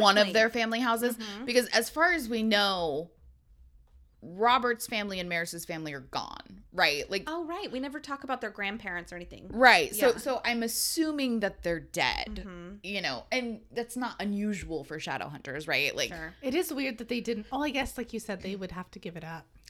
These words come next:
Speaker 1: that's what I'm thinking. I think
Speaker 3: Mm-hmm.
Speaker 1: they had to give up their property in Alicante and, and get banished to New York. I think that was part of, like,
Speaker 2: That makes
Speaker 1: the
Speaker 2: sense.
Speaker 1: deal punishment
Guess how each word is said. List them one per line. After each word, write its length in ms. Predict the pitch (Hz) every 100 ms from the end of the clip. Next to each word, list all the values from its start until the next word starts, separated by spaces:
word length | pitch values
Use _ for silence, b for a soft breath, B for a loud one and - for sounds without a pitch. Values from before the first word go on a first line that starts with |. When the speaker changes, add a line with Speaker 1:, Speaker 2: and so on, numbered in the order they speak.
| -
Speaker 1:
that's 260 | 180 208 -
what 100 | 202
I'm 100 | 180
thinking. 380 | 175 165 143 127
I 80 | -
think 200 | 202 196
Speaker 3:
Mm-hmm. 40 | 185
Speaker 1:
they 80 | 196
had 260 | 190 185 175
to 80 |
give 240 | 175 180 160
up 240 | 156 -
their 240 | 170 156 139
property 640 | - 156 147 151 143 -
in 180 | 156 147
Alicante 800 | - 143 - 156 - 160 113 107
and, 160 | 170 - _ _ _ _ -
and 420 | 131 - 165 165
get 160 | 151 -
banished 480 | 139 92 - - -
to 120 | 156
New 100 | 143
York. 260 | 123 87 -
I 100 | 170
think 160 | 170
that 140 | 165 135
was 80 |
part 300 | - - -
of, 100 | - -
like, 160 | - -
Speaker 2:
That 160 | - 170
makes 240 | 180 147
Speaker 1:
the 120 | 156
Speaker 2:
sense. 100 | 147
Speaker 1:
deal 500 | 135 113 69 85 85
punishment 600 | - 165 143 - - 92